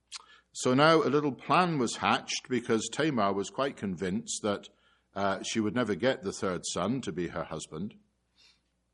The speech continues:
So she hatched a little plot and she waited for Judah by the side of the way.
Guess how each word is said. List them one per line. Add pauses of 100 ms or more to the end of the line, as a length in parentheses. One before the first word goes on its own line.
(380)
So
she
hatched
a
little (260)
plot
and
she
waited
for
Judah (260)
by
the
side
of
the
way.